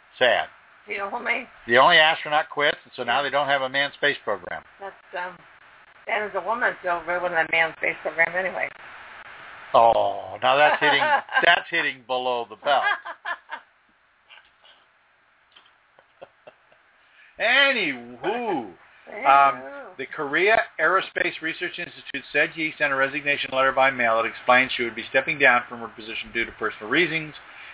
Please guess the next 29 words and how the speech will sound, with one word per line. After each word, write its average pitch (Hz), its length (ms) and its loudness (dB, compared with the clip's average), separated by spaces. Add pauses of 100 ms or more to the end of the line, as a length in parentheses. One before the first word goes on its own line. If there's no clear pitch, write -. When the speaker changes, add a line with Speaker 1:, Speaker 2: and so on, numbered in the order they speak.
(120)
Speaker 1:
according 131 560 4
to 127 80 -6
local 113 380 -2
Speaker 2:
Mm, - 60 0
Speaker 1:
experts. 127 400 0
Speaker 2:
was - 40 -16
Speaker 1:
Now, 131 200 4
Speaker 2:
she - 60 -10
pregnant? 165 220 -10
Speaker 1:
the 226 100 6
article 247 300 2
goes 196 220 -4
in, 175 220 -14
no, 139 140 -6 (320)
not 135 160 -10
pregnancy. 110 420 -10 (400)
Uh, 147 300 6 (400)
but 151 140 -6
the 151 60 -20
demands 165 640 0 (220)
of 135 380 0 (240)
being 160 420 -4
the 135 200 -10
only 143 640 -2 (840)
astronaut 131 640 2
in 110 80 -16
the 110 60 -18
country 135 460 -10 (260)
are 113 340 0